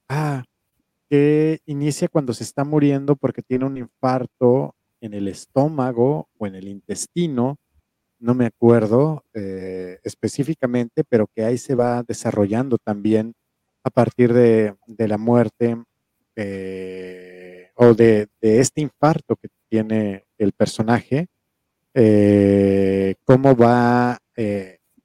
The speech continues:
desarrollándose entre, pues, varias y varias, varias historias que me fui dando cuenta, y, pues, también ahí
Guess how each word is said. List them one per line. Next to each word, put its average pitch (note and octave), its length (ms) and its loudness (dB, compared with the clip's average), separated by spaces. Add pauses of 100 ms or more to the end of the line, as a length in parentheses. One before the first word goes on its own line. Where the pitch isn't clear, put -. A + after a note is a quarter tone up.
(360)
desarrollándose A#2 1160 0
entre, A2+ 1080 -4
pues, G#2 240 -6
varias E3 320 0
y C#3 60 -4
varias, C#3 280 0
varias C3+ 340 -2
historias A2+ 600 0 (540)
que A#2+ 80 -6
me G#2+ 160 -4
fui - 240 4
dando B2 260 4
cuenta, B2+ 560 -2 (160)
y, C#3 480 -2
pues, - 220 -8
también B2 560 -6 (100)
ahí A2+ 640 -4